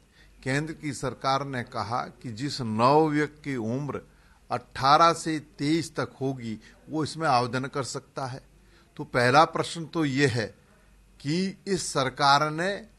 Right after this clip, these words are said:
नौजवान साथियों की एजुकेशन पर विराम लगाने का काम किया है। अगर अठारह वर्ष की उम्र में कोई साथी, कोई नौजवान सेना में आवेदन करेगा अग्निपथ के तहत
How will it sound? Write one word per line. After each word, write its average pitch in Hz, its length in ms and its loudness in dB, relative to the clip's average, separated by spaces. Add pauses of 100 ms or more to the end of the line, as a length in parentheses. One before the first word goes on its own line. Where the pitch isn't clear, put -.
(380)
नौजवान 160 800 4
साथियों 143 600 -4
की 185 400 -12
एजुकेशन 147 680 -2
पर 180 220 -6
विराम 131 540 2
लगाने 117 400 0
का 104 180 -4
काम 92 260 -12
किया - 280 -20
है। - 160 -20 (640)
अगर 151 180 -2
अठारह 151 440 6
वर्ष 190 320 6
की 175 140 -6
उम्र 156 280 -2
में 151 160 -2
कोई 147 240 -4
साथी, 123 680 -2 (680)
कोई 147 140 -2
नौजवान 151 720 4 (340)
सेना 151 540 4
में 185 120 4
आवेदन 147 520 8
करेगा 143 480 2
अग्निपथ 110 600 -6
के 98 180 -10
तहत 110 480 -2